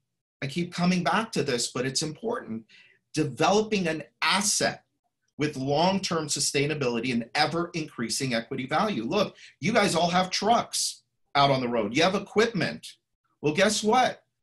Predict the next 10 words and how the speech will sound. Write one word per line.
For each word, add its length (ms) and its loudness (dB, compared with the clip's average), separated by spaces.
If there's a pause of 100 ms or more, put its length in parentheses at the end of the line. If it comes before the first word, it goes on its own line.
(160)
All 280 6
that 280 4
stuff 340 2
is 180 -4
depreciating 840 -2
every 240 -2
single 360 -2
day. 360 2 (220)
Its 220 0
value 720 2